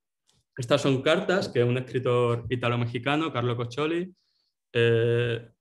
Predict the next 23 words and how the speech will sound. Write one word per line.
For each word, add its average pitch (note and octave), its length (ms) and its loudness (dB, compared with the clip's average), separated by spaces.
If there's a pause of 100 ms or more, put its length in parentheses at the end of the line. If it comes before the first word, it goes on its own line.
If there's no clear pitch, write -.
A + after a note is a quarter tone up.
(180)
que B2 100 -6
vivió A#2 240 0
en B2 80 -2
México B2 320 -8
en A#2+ 60 -2
los A#2 80 -4
cincuenta, F3 440 0
publicó B2 380 -2
una B2 160 -2
famosa A#2+ 320 -4
novela B2 380 0
sobre A2+ 600 -2
la A2+ 80 -2
experiencia A#2+ 460 -4
de A#2 80 2
los A2+ 220 -2
gays A#2+ 200 -2
católicos, C#3+ 800 -4 (460)
que - 80 -2
apeló B2+ 300 4
a B2 40 4
muchos B2 280 0
lectores, D#3 680 -2